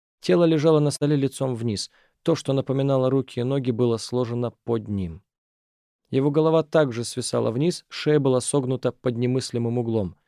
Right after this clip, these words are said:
Мёртвое тело напомнило Касси булыжник оригами, скомканный лист бумаги.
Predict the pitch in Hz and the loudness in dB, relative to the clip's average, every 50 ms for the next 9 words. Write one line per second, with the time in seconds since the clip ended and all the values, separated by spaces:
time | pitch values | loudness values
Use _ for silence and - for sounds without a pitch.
0 | _ _ _ _ _ _ _ _ _ _ _ _ _ _ _ _ _ - 143 156 | _ _ _ _ _ _ _ _ _ _ _ _ _ _ _ _ _ 0 0 0
1 | 151 - 147 156 147 147 - 175 160 156 147 143 127 - 147 147 143 139 135 135 | 2 2 2 2 2 4 2 2 4 4 2 0 0 0 0 0 0 0 0 -2
2 | 131 - - 156 151 - - - 139 127 _ _ _ _ - 120 123 139 147 147 | -2 0 -2 -2 -2 -2 -4 -4 -4 -4 _ _ _ _ -6 0 2 4 4 6
3 | 147 156 135 127 143 143 139 - _ - 131 127 131 123 123 120 107 98 95 92 | 4 2 2 2 0 -2 -2 -4 _ -6 -4 -2 -2 0 2 2 2 2 0 -2
4 | 90 _ _ _ _ - - - _ - 135 139 147 143 - 139 131 131 127 - | -4 _ _ _ _ -6 -6 -6 _ 0 2 2 2 0 -2 -2 -2 -2 -2 -2
5 | - 120 117 120 - - _ - 117 113 107 95 85 78 - - _ | -4 -4 -4 -4 -6 -8 _ -4 -4 -2 -2 -4 -6 -8 -12 -20 _